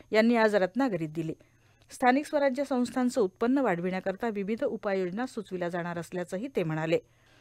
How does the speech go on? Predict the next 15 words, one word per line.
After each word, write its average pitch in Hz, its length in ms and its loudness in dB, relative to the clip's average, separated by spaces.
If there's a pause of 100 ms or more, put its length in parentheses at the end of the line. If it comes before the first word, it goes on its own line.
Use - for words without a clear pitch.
(160)
रत्नागिरी 311 500 4
जिल्ह्यातल्या 285 440 0
स्थानिक 254 320 -2
स्वराज्य 254 380 -2
संस्थांच्या 233 540 -4
पदाधिकाऱ्यांशी 190 760 -4
काल 196 220 -2
त्यांनी 185 240 -4
विस्तृत 196 320 -4 (100)
चर्चा 185 260 -2
केली. 202 260 -6
यावेळी 185 380 2 (380)
जिल्हाधिकारी 233 600 2
सुनील 190 280 -6
चव्हाण, 220 460 -2